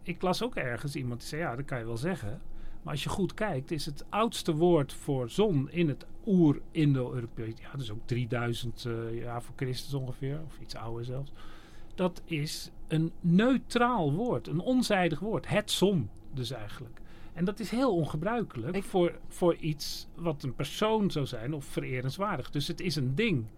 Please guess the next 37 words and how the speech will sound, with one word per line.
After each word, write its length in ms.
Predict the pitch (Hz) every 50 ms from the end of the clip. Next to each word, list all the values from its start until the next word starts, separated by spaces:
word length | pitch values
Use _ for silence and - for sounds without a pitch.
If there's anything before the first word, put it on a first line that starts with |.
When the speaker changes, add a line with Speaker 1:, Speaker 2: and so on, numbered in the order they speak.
| - - -
Speaker 1:
Het 100 | - 160
betekent 400 | 165 - - 277 294 285 214 170
eigenlijk 420 | 165 170 233 247 240 - 123 110 -
lamp. 400 | 139 196 240 240 165 - - -
Speaker 2:
Over 200 | 226 240 - 247
etymologie 680 | 202 233 - 247 240 240 226 226 214 - - 285 302 285
gesproken 420 | 202 - - - 190 175 175 180
vind 140 | - 214 202
ik 60 | 190
het 80 | 208 175
wel 120 | 190 202
grappig 320 | 196 - 220 - - 208 185
dat 100 | 185 180
we 60 | 185
het 80 | 175 190
nu 60 | 190
over 140 | 175 175 185
verering 480 | 156 165 165 - 226 247 247 214 185 170
en 120 | 156 160
zo 180 | - 170 139 139
hebben. 320 | 151 143 135 135 151 190 - - - - - -
Dat 240 | 196 196 - - -
tegenwoordig, 640 | - 214 208 196 - 180 175 226 277 240 175 170 -
als 160 | 160 170 -
je 80 | - -
een 120 | 170 156
zonaanbidder 800 | 139 - 202 240 254 220 - 160 156 156 143 165 160 165 165 151
bent, 280 | 139 147 131 147 175 180
heeft 200 | 180 180 175 -
het 100 | 170 175
helemaal 320 | 180 185 196 208 240 262
niet 120 | 214 165 147
meer 100 | 143 147
met 140 | 156 151
religie 380 | 160 165 180 202 226 - 220 190
te 100 | - 180
maken. 440 | 160 147 143 147 147 - 156 160 180